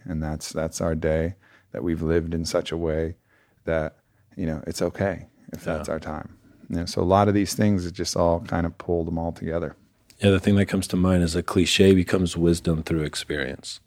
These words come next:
Speaker 1: Mm-hmm.
Speaker 2: You know, and, like, there are people who will hear those and they just think it's a cliche. And it's like, put yourself through an initiation ritual and that cliche will become wisdom.
Speaker 1: You'll start to know it.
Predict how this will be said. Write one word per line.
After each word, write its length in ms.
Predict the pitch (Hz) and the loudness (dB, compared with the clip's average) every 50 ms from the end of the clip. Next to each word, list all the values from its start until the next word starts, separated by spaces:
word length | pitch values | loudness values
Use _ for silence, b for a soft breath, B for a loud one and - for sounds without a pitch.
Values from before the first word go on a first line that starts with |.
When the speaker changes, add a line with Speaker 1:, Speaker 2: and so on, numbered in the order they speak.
| - 101 | -8 -6
Speaker 1:
Mm-hmm. 280 | 90 85 78 - 107 104 - _ _ - | -6 -4 -4 -4 -4 -6 -6 _ _ -6
Speaker 2:
You 60 | - 82 | -4 -2
know, 200 | 78 78 80 80 | 0 0 0 0
and, 120 | 82 80 | 0 0
like, 220 | 82 82 80 76 - | 0 0 0 -2 -2
there 200 | - 104 95 90 | -2 2 4 6
are 140 | 92 95 95 | 8 6 6
people 380 | 90 - - 104 98 - 85 78 | 4 4 4 4 4 4 2 2
who 80 | - 90 | 2 2
will 140 | 87 87 | 0 0
hear 260 | 80 - - 101 104 110 | 0 2 6 8 8 8
those 300 | 90 80 78 76 76 78 | 8 6 0 0 0 0
and 120 | 85 85 | 0 0
they 120 | 82 85 | 2 0
just 240 | 85 85 85 - - | 0 -2 -4 -6 -4
think 180 | - 87 80 80 | -4 -4 -4 -4
it's 100 | 78 - | -6 -8
a 60 | 78 | -10
cliche. 380 | - - 85 78 - - - 87 | -10 -10 -8 -8 -6 -4 -4 -6
And 100 | 73 71 | -6 -6
it's 140 | 71 - | -8 -8
like, 240 | - 78 73 71 _ b b b b b b b b b b b b b b b | -6 -6 -8 -8 _ b b b b b b b b b b b b b b b
put 180 | - - - - | -6 -4 0 0
yourself 340 | 98 - - 95 95 90 | 0 2 2 2 2 2
through 180 | - - 90 90 | 2 2 2 2
an 80 | 87 87 | 2 2
initiation 580 | 85 80 80 - - 82 80 82 80 - 76 | 0 0 -2 -2 -2 -2 -2 -2 -2 -4 -6
ritual 420 | 73 71 71 - - - 73 71 71 | -6 -8 -8 -8 -6 -6 -4 -4 -4
and 80 | 73 73 | -4 -4
that 180 | 76 76 71 - | -4 -6 -8 -10
cliche 460 | - - 80 78 - - 82 78 73 | -8 -8 -6 -6 -4 -4 -4 -4 -4
will 100 | 71 65 | -4 -6
become 300 | 67 65 - - 73 67 | -8 -10 -10 -12 -10 -10
wisdom. 420 | 65 67 65 69 - - 64 - | -8 -8 -10 -10 -10 -12 -10 -6
Speaker 1:
You'll 160 | 98 92 90 | -4 -4 -2
start 260 | 87 - - 95 82 - | -2 -2 -2 -2 -2 -2
to 60 | - | -4
know 220 | 85 78 78 78 78 | -4 -4 -4 -4 -6
it. 80 | - | -8